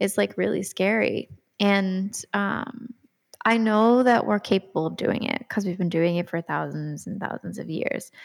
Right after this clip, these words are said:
But you do get to a point where you're, like, worried about just how it's gonna affect your relationship and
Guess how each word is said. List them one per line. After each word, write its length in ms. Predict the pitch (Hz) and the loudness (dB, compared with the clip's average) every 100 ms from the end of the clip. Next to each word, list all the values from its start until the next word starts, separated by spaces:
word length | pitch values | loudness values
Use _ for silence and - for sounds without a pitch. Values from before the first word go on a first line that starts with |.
| - - - _ _ - | -20 -20 -20 _ _ -2
But 260 | 180 - - - _ 226 | 0 0 -8 -20 _ 2
you 140 | 220 | 2
do 260 | 220 220 220 | 4 4 6
get 240 | - - | 2 0
to 120 | - | -2
a 40 | 190 | 0
point 200 | - 180 - | 0 0 2
where 160 | 165 | 2
you're, 140 | - - | 0 0
like, 260 | - - | -2 -2
worried 420 | 175 190 214 - 180 | 0 4 4 4 2
about 420 | - - - - _ _ _ _ | 0 0 -2 -4 _ _ _ _
just 240 | - 190 - | -8 -6 0
how 180 | 196 | 2
it's 120 | 196 - | 2 0
gonna 180 | 190 | -4
affect 300 | 190 - - | -2 -4 -4
your 100 | 185 | 0
relationship 880 | 175 170 254 - 185 - - - - - _ | 2 2 0 -2 -2 -2 0 -2 -6 -18 _
and 580 | 185 170 170 147 147 | -4 -4 -6 -8 -10